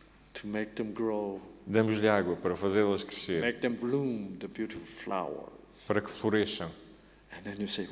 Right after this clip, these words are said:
Speaker 1: "Wow, the flower is blossoming."
Speaker 2: Então dizemos, "Ah, olha, esta, esta planta está a flor-,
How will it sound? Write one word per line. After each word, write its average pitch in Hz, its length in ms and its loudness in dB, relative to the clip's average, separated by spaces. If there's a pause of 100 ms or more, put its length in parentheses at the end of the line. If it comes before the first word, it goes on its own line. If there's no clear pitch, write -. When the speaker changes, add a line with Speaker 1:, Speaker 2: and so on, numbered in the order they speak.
(240)
Speaker 1:
"Wow, 339 500 2
the 269 80 -2
flower 339 440 2
is - 120 0
blossoming." - 680 -12 (180)
Speaker 2:
Então 120 120 0 (120)
dizemos, 110 360 2
"Ah, 127 400 -2
olha, 110 120 -6
esta, 101 200 -8 (520)
esta - 200 -6
planta 117 260 0
está 110 160 -4
a 104 40 -6
flor-, 107 200 -8